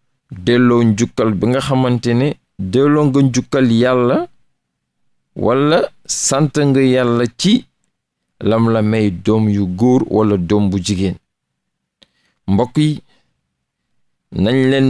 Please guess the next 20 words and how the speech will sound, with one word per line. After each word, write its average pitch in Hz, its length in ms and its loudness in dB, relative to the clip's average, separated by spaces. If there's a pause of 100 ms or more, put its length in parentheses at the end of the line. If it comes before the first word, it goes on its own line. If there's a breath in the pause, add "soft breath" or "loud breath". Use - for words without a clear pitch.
dem 131 220 0
xool 123 380 0 (1500)
ci 127 420 2
yarinu 127 600 2
Yonent 123 460 0 (120)
bi 120 140 2
sallallahu 113 840 0
alayhi 110 280 2
wa 110 140 2
sallam, 113 460 0 (460)
na 104 240 0
mu 113 200 0
yare 110 600 2 (420)
lenn 143 460 0 (100)
ci 113 160 -6
ñi 120 140 2
nga 107 140 0
xamante 107 520 -2
ne 101 160 0 (720)
ñooy 104 600 0